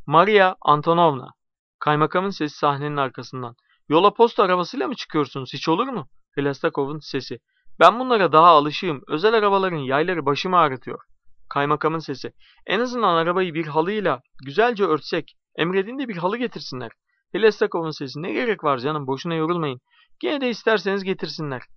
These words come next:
Kaymakamın sesi. "Hey Avdotya, sandık odasına git de en iyi halıyı getir. Mavi olan hani. Acem halısı var ya." Arabacının sesi. Brr brr. Kaymakamın sesi. "Dönüşünüzü ne zaman bekleyelim?"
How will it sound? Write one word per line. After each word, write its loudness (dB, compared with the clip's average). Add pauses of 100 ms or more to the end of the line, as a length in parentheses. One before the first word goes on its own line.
(380)
Kaymakamın 2
sesi. -12 (360)
"Hey 6 (180)
Avdotya, -2 (180)
sandık 2
odasına -2
git -10
de -2
en -2
iyi -2
halıyı 0
getir. -6
Mavi 6
olan 2
hani. -8 (180)
Acem 0
halısı -2
var 6
ya." -6 (1120)
Arabacının 4
sesi. -6 (260)
Brr -4
brr. -2 (180)
Kaymakamın 4
sesi. -10 (420)
"Dönüşünüzü 0
ne 4
zaman 4
bekleyelim?" -4